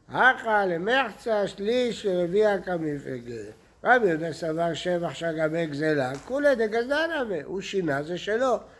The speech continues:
רבי שמעון סבר לשליש ולמחצה, לשליש ולרביע, הוא דשקי גזל.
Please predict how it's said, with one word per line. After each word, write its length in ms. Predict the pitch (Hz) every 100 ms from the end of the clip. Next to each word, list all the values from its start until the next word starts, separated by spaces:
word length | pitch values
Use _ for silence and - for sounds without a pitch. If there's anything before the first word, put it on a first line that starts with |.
| - _
רבי 200 | 113 113
שמעון 600 | 123 - 226 247 220 185
סבר 840 | 143 143 127 143 202 254 247 220 165 - - -
לשליש 1000 | 131 143 - 156 156 202 254 247 202 -
ולמחצה, 920 | 175 165 156 165 220 233 175 196 180
לשליש 760 | 165 151 165 165 185 226 202 -
ולרביע, 760 | 170 151 143 139 220 254 269 254 - - _
הוא 520 | 135 160 254 277 269
דשקי 540 | 214 196 170 170 185 165
גזל. 400 | 143 131 120